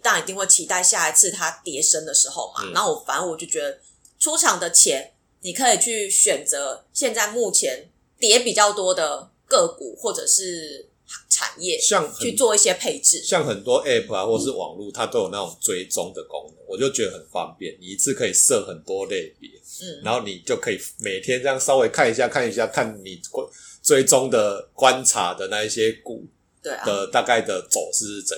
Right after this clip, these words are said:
Speaker 2: 样。啊，你不用看很久，大概就瞄一下啊就好。
Speaker 1: 对啊。
Speaker 2: 啊，我心里大概就会有个底，说有多少钱，然后它接近的时候，我就会想办法去刮刮看，这样。
Speaker 1: 或者是说还有一个方式，就是同样是你说的，
Speaker 2: 嗯。
Speaker 1: 只是说我追踪的全部都是E T F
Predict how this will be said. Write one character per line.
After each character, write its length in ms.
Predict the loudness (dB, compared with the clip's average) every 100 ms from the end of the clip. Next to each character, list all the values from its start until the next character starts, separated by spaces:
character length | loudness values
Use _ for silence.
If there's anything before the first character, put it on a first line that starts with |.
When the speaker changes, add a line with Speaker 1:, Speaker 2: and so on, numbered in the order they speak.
| -8
Speaker 2:
样。 120 | -10
啊， 120 | -6 -6
你 80 |
不 180 | -6 -4
用 100 | -4
看 140 | 2 0
很 140 | 2
久， 100 | -2
大 180 | 0 0
概 60 |
就 100 | 0 -2
瞄 300 | -4 -4 -6
一 80 |
下 240 | -8 -8 -8 _ _ _
啊 100 | -10
就 140 | -6
好。 60 | -6
Speaker 1:
对 80 | -6
啊。 340 | -12 -4 -2
Speaker 2:
啊， 120 | -2
我 160 | -4 -4
心 260 | -4 -4 -10
里 220 | -12 -14 _ _ -2
大 180 | 2 4
概 140 | 2
就 120 | 2
会 140 | -2 -2
有 80 | -4
个 160 | -8
底， 140 | -14 -16
说 280 | -10 -8 -8
有 60 |
多 100 | -10 -10
少 140 | -10
钱， 160 | -14 -14 _ _
然 140 | -4 -4
后 80 |
它 180 | -2 -2
接 320 | -2 -2 -2 -2
近 200 | -4 -6
的 120 | -6
时 120 | -4
候， 100 | -4
我 140 | -6
就 180 | -8 -8
会 240 | -6 -8 -10 _ _ _ _
想 200 | -12 -8
办 140 | -4 -4
法 120 | -6
去 100 | -10
刮 180 | -8 -6
刮 140 | -6 -8
看， 140 | -12 -18 -6
这 100 | 0
样。 100 | 0
Speaker 1:
或 100 | 2
者 100 | 0
是 180 | 2
说 180 | 2 0
还 220 | -2 -2
有 60 | -4
一 60 | -2
个 140 | -4
方 240 | -4 -2
式， 120 | -2 -2
就 140 | -2
是 260 | -2 -4 -8 -12 -18 -12
同 160 | -6
样 160 | 0 2
是 180 | 2 0
你 100 | -2
说 200 | -2 -2
的， 240 | -8 -6
Speaker 2:
嗯。 40 | -2
Speaker 1:
只 120 | 2
是 80 | 4
说 240 | 4 4
我 160 | 4 2
追 140 | 2
踪 160 | 2 0
的 80 |
全 140 | -2 -4
部 40 |
都 80 | -4
是 120 | -4
E 160 | -6 -12
T 200 | -12 -12
F 220 | -12 -14